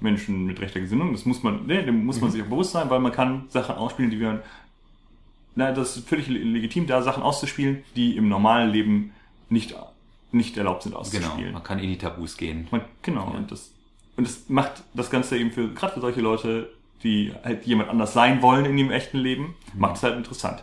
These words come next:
Speaker 1: Das kann, ist im positiven Sinne, wie auch im negativen Sinne. Und dem müssen wir uns bewusst sein.
Speaker 2: Mhm.
Speaker 1: Ne, das,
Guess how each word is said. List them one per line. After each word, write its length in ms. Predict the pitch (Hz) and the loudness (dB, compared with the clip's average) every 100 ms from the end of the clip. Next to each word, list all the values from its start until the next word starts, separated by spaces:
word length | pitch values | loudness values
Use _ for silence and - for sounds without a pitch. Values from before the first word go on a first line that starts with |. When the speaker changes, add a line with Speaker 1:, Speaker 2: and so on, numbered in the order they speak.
| - | -8
Speaker 1:
Das 120 | 120 | -4
kann, 180 | 127 110 | -2 -2
ist 140 | 123 | -4
im 120 | - 107 | -6 0
positiven 460 | 127 139 151 147 | 0 2 0 -2
Sinne, 240 | 147 160 170 | -4 -6 0
wie 180 | 120 98 | 0 2
auch 100 | 117 | 0
im 80 | 131 | -2
negativen 400 | 120 107 101 101 | -2 -4 -8 -8
Sinne. 180 | 98 | -6
Und 140 | 101 110 | -4 0
dem 80 | 120 | 0
müssen 340 | 120 123 110 | 0 -2 -2
wir 80 | 117 | -2
uns 200 | 120 - | -4 -2
bewusst 400 | 113 120 120 - | 4 4 4 -4
sein. 200 | 90 - - - | -6 -8 -14 -10
Speaker 2:
Mhm. 280 | 95 87 135 | -8 -4 -6
Speaker 1:
Ne, 60 | 135 | -4
das, 260 | 113 - | -6 -6